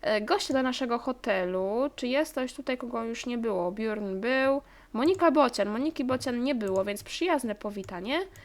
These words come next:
I zaraz zobaczymy, jak nam tutaj pójdzie. Musimy uzbierać pieniądze. Czy my możemy coś jeszcze sprzedać w miarę wartościowego? No z tych pokoi to bym nie chciała sprzedawać.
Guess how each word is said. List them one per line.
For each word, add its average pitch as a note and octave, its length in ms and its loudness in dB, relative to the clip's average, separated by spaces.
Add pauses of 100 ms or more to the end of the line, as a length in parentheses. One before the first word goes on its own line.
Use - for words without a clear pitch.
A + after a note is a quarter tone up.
(300)
I G4 240 2
zaraz C4+ 340 2
zobaczymy, A#3 560 -2
jak G3 180 -4
nam G#3 120 -6
tutaj G#3 260 -4
pójdzie. G#3 360 -4
Musimy G3+ 360 -6
uzbierać G#3+ 440 -2
pieniądze. G#3+ 500 -2
Czy - 120 -10
my D4+ 80 -2
możemy C#4+ 360 0
coś A#3 200 -6
jeszcze A#3+ 240 -6
sprzedać G#3+ 580 -2 (800)
w A#3 40 -2
miarę C#4 300 4
wartościowego? A#3 1000 0
No G3 140 -4
z - 60 -12
tych B3 160 -6
pokoi A3 540 -4
to G#3+ 100 -6
bym G#3 220 -6
nie G3 80 -6
chciała F#3+ 420 -4
sprzedawać. G3 920 -8